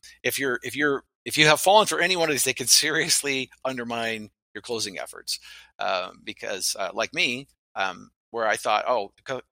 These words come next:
the customer will just tell me and they'll close me." And that can happen, by the way, but it's, uh, it, what the data shows is that, um, you need to make at least one attempt <laughs> in order to, in order to close business. You'll, you'll find it, your, your results will be insanely better anyway.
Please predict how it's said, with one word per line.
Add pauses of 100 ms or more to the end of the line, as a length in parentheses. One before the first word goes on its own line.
the
customer
will
just
tell
me
and
they'll
close
me." (560)
And
that
can
happen,
by
the
way, (360)
but
it's,
uh,
it, (160)
what
the
data
shows
is
that, (180)
um,
you
need
to
make
at
least
one
attempt (140)
<laughs>
in
order
to, (340)
in
order
to
close
business.
You'll,
you'll
find
it,
your,
your
results
will
be
insanely
better
anyway.